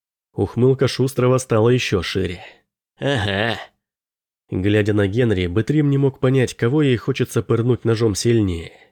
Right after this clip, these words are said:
Похоже, что Шустрого. Генри, конечно, была сущим бесом, алчущим убийств, однако насильников не жаловала. Наверное, всё дело в её женской натуре,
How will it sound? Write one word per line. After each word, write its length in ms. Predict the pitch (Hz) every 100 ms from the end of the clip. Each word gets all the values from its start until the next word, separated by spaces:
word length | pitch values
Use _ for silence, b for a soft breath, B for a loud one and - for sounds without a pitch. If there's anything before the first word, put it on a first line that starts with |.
| _ _ _ _
Похоже, 480 | 117 131 135 120 123
что 180 | - 139
Шустрого. 640 | - 87 - 98 82 - - _ _ _ _ _ _ _ -
Генри, 460 | 98 110 143 127
конечно, 440 | 113 123 135 - 117
была 280 | 117 127 113
сущим 460 | - 127 - 101
бесом, 420 | 98 127 - 98
алчущим 420 | 107 104 104 - 98
убийств, 680 | 95 120 98 - - - -
однако 440 | 117 127 151 127
насильников 680 | 123 110 139 123 117 117 -
не 80 | 113
жаловала. 600 | 120 113 85 82 - - - _ _ _
Наверное, 540 | 110 104 127 143 135 127
всё 180 | - 120
дело 260 | 147 139
в 80 | 120
её 140 | 123
женской 380 | 117 135 117 120
натуре, 600 | 110 107 151 131 90 -